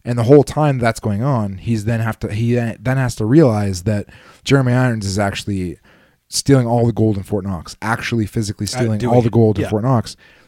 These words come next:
Speaker 1: And then he has to go and stop him from, from getting away with that. Um, great fucking movie. It takes place over, like, all across New York, and it's, yeah, it's good shit.
Speaker 2: Yeah, I remember. I, I vaguely
Speaker 1: The
Speaker 2: remember it.
Speaker 1: scene, the scene where he gets told he has to go to,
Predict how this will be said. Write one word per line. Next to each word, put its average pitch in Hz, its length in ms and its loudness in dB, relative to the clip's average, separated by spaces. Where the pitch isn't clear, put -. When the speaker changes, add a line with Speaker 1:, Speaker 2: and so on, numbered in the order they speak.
Speaker 1:
And 120 140 -4
then 123 80 0
he 117 80 -2
has 113 140 -2
to 117 80 -2
go 107 100 0
and 104 100 -2
stop 110 260 -4
him 95 100 -8
from, 95 280 -12
from 107 200 -6
getting 98 220 -2
away 104 120 -2
with 98 140 -4
that. 92 260 -4
Um, 101 520 -6
great 123 220 0
fucking 101 220 -6
movie. 90 240 -6
It 113 220 -6
takes 131 180 0
place 123 240 -2
over, 107 180 -2
like, 92 280 -8
all 117 240 0
across 104 340 -6
New 101 80 -4
York, 113 380 0
and 90 120 -4
it's, - 400 -10
yeah, 85 180 -10
it's - 100 -16
good - 140 -12
shit. - 200 -12
Speaker 2:
Yeah, 127 260 -6
I 127 100 -4
remember. 151 360 -2
I, 143 100 -4
I 131 80 -6
vaguely 151 300 0
Speaker 1:
The 127 60 4
Speaker 2:
remember 131 100 4
it. 127 40 -2
Speaker 1:
scene, 139 400 2
the 113 80 2
scene 151 240 6
where 135 80 6
he 127 40 6
gets 123 160 2
told 127 260 4
he 113 100 4
has 110 140 2
to 110 80 -6
go 113 120 4
to, 101 200 2